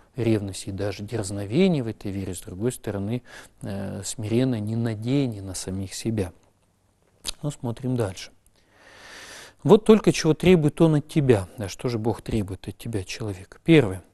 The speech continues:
"Чтобы ты возболел сердцем своим об оскорблении Его". Да, вот, вот слово, да, какое здесь применяется, "возболел сердцем". Не просто как-то равнодушно подумал, что "ну да, ну, ну, согрешил, ну вроде, ну,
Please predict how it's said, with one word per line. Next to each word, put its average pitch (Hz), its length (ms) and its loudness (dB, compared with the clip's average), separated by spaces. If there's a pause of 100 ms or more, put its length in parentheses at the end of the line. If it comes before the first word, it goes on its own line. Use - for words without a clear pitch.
(420)
"Чтобы 127 320 0
ты 214 300 6
возболел 143 720 6
сердцем 156 580 0
своим 110 380 -2
об 135 240 0
оскорблении 104 800 -4
Его". 92 220 -14 (420)
Да, 110 100 -6
вот, 98 160 -14
вот 95 100 -14 (260)
слово, - 500 -2
да, 110 80 0
какое 123 240 -2
здесь 107 160 -8
применяется, 110 480 -6
"возболел 113 580 -2
сердцем". - 520 -12 (540)
Не 139 60 -6
просто 208 320 4
как-то - 380 0 (260)
равнодушно 143 720 2
подумал, 123 480 0
что - 200 -12
"ну 156 220 -4
да, 110 280 -6
ну, 104 320 -12 (100)
ну, 113 300 -10
согрешил, - 640 -10
ну 101 220 -12
вроде, 104 420 -12
ну, 104 160 -12